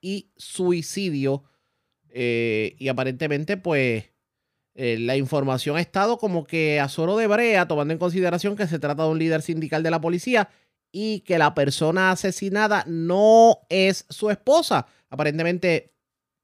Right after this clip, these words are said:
eh, se teoriza que pudiera haber habido algún tipo de relación extramarital. ¿Qué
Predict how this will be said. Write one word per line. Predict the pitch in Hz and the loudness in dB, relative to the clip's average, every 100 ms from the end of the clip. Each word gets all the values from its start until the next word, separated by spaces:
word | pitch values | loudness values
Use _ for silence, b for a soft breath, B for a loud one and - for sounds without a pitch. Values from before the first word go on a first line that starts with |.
| - | -6
eh, | 143 135 123 _ _ _ _ _ _ _ _ _ _ | -2 0 -2 _ _ _ _ _ _ _ _ _ _
se | - 165 156 | 0 2 2
teoriza | - 180 165 160 196 165 - 135 | 2 2 4 4 0 -2 0 2
que | 139 | 0
pudiera | - - 143 139 147 | -4 -2 0 2 2
haber | 147 156 | 2 2
habido | 151 139 156 | 2 0 0
algún | 131 131 139 | 0 -2 -2
tipo | 151 147 | -2 0
de | 139 139 | 0 2
relación | 151 147 120 147 143 139 | 0 0 -2 -2 -2 -2
extramarital. | 139 139 - - 135 135 _ _ - 127 127 117 101 107 107 | -6 -6 -6 -4 -2 -4 _ _ -8 -2 -2 -2 -4 -4 -4
¿Qué | - 185 202 202 202 202 202 | 0 2 4 4 4 2 2